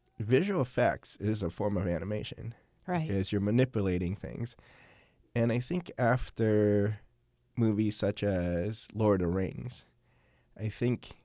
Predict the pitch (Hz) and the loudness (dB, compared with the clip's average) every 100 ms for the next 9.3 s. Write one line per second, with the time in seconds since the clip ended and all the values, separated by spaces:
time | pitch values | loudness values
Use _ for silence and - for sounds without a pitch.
0 | - 104 101 107 - 98 95 101 101 92 | -4 0 2 0 0 2 4 4 4 2
1 | 92 107 - _ _ - 104 120 147 131 | 0 -6 -12 _ _ -14 -4 -2 0 0
2 | 120 113 113 110 - 101 - 107 104 104 | 2 4 4 2 0 -2 -2 0 2 2
3 | 95 92 90 - 120 120 107 101 98 98 | 0 -2 -4 0 2 4 2 2 2 0
4 | 101 - _ _ _ _ _ _ 98 - | -2 -8 _ _ _ _ _ _ -2 -2
5 | - - 135 139 98 90 92 90 - - | -4 -2 0 2 0 0 0 -2 -6 -20
6 | _ _ _ _ _ - 98 87 - 95 | _ _ _ _ _ -4 -2 -2 0 2
7 | 92 90 87 - 95 - - 101 87 78 | 2 2 -2 -2 -4 -2 -2 -2 -4 -8
8 | 76 85 - - _ _ _ _ - - | -8 -10 -12 -18 _ _ _ _ -6 2
9 | 104 98 | 4 4